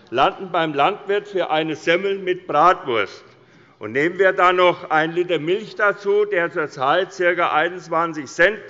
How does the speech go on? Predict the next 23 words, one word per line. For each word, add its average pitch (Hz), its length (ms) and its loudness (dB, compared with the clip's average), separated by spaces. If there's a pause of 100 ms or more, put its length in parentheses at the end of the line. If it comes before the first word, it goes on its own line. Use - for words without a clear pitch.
(640)
die 156 100 0
beim 156 220 0
Landwirt 165 540 0
ankommen, 196 760 0 (240)
so 131 180 -4
haben 165 200 4
wir 196 120 2
für 170 240 0
vierzig 202 540 -2
Cent 196 300 2 (640)
eine 151 480 4 (240)
volle 185 320 4
Nahrung, 180 560 2
was 170 240 0
gerade 160 400 0
beim 165 200 -2
Landwirt 156 520 -4
ankommt. 131 400 -6
Und 117 80 -14
das 139 400 -2 (480)
funktioniert 156 680 0
leider 139 360 2
nicht. 143 340 -6